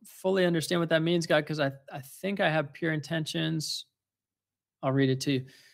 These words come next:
"When you ask, you do not receive because you ask with wrong motives." When you ask, you do not receive because you ask with wrong motives. You've ever hit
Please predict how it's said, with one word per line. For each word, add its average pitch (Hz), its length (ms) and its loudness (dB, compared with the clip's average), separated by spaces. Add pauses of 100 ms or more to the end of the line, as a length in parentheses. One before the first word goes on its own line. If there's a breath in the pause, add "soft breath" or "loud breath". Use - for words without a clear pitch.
(240 soft breath)
"When 175 160 6
you 175 100 6
ask, 190 480 4
you 196 80 0
do 175 120 4
not 180 240 6
receive 185 440 0
because 175 300 2
you 170 120 0
ask 175 340 0
with 175 140 -8
wrong 165 300 0
motives." 156 720 -4 (3000)
When 165 120 2
you 175 160 2
ask, 185 640 2 (1400)
you 170 80 -2
do 170 100 2
not 180 220 4
receive 196 380 -2
because 175 260 0
you 175 160 -2
ask 170 380 -2
with 175 180 -6
wrong 160 300 -2
motives. 147 640 -4 (1040)
You've 165 100 0
ever 180 220 4
hit 185 440 0